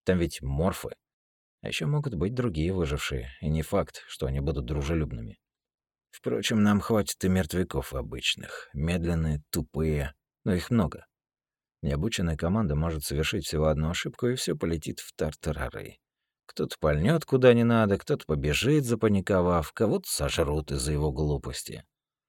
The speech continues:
А потом семье объяснять, что он сам дурак. Нет уж, нахрен.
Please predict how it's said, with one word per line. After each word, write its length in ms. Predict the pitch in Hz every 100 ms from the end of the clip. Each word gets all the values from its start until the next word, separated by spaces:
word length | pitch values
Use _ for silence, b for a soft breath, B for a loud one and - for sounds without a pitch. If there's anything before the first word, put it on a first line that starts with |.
| _ _ _
А 100 | 80
потом 260 | 73 - -
семье 320 | 71 73 104
объяснять, 720 | 71 80 - 67 60 52 - -
что 200 | - 78
он 60 |
сам 200 | 73 67
дурак. 380 | - - - - _ _ _ _ _ -
Нет 220 | 69 -
уж, 120 | -
нахрен. 380 | 80 76 -